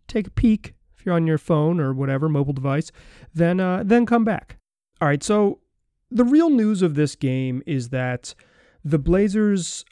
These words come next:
are trying to install or trying to, trying to play a slightly more aggressive brand of defense this year. In the past, they have pretty much strictly on e-, in every single matchup dropped the big man in pick and roll. So when you set a screen,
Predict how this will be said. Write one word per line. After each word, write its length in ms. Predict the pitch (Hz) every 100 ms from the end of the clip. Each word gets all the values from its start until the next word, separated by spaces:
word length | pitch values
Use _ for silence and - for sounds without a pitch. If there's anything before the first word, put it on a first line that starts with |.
| -
are 680 | 165 151 147 147 143 143 135 _ _ _ _ _ _ -
trying 440 | - - 208 220 226
to 400 | 226 220 208 208
install 920 | 160 156 - - - 151 147 143 139
or 120 | 123
trying 340 | - 160 165 165
to, 240 | 165 147 - - - -
trying 220 | - 180
to 120 | 175
play 380 | 175 - 156 143
a 100 | 139
slightly 640 | 123 - 165 165 185 190 170
more 300 | 156 143 139
aggressive 720 | 110 120 120 - 131 117 117
brand 440 | 123 110 104 104 107
of 180 | 101 -
defense 440 | - - - -
this 260 | - - -
year. 240 | - - - -
In 80 | -
the 80 | 247
past, 400 | - 185 185 -
they 160 | 156 156
have 460 | 139 139 139 131 - _ _ _
pretty 240 | - 226 214
much 320 | 185 160 -
strictly 540 | - 160 156 151 139
on 240 | 135 113 123 -
e-, 140 | 147 127 - -
in 120 | 165
every 220 | 147 160 180
single 340 | - 165 165
matchup 520 | 151 135 131 135 117
dropped 560 | 131 131 135 - - -
the 300 | - 135 127
big 260 | 117 127 120
man 240 | 120 120
in 120 | 123
pick 200 | 120 127
and 120 | - 110
roll. 140 | -
So 160 | - 143
when 160 | 127 123
you 60 |
set 240 | - 185 196
a 40 |
screen, 540 | - 160 151 147 143